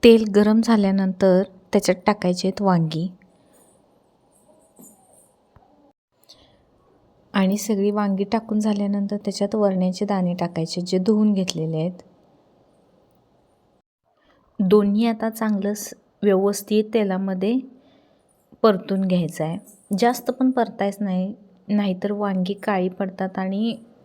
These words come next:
ती व्यवस्थित शिजत नाहीत जास्त तेलात भाजल्यामुळं. त्याच्यामुळे इथंपर्यंतच भाजून घ्यायचे. आणि याच्यामध्ये आता चवीनुसार मीठ घातलं आहे,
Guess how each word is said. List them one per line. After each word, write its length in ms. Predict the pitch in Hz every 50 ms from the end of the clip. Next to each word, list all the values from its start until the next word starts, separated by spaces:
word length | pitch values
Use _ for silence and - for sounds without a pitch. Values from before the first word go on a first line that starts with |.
| _ _ -
ती 280 | 190 185 - 208 208 214
व्यवस्थित 440 | 202 202 196 190 196 202 202 233 226
शिजत 380 | 226 - 240 202 208 220 220 -
नाहीत 380 | 214 196 160 156 160 - - 180
जास्त 260 | 185 190 185 190 202 196 -
तेलात 240 | 202 190 185 180 175
भाजल्यामुळं. 580 | 180 190 185 175 180 175 165 170 170 175 190 - - - - - - - - -
त्याच्यामुळे 340 | - 202 - 202 208 220 220
इथंपर्यंतच 720 | 214 220 214 208 220 214 214 214 214 214 226 220 220 - 214
भाजून 400 | 214 214 202 190 185 190 196 196
घ्यायचे. 460 | 190 185 180 170 - - 180 175 208 214 - - - - - - - - - - - _ _
आणि 200 | - 180 185 190
याच्यामध्ये 420 | 190 185 185 - 196 196 190 196 190
आता 160 | 190 - 202
चवीनुसार 560 | 202 - 202 185 190 190 190 185 - 208 202
मीठ 260 | 202 196 196 190 185
घातलं 360 | 190 185 180 180 - 170 180 175
आहे, 120 | 185 214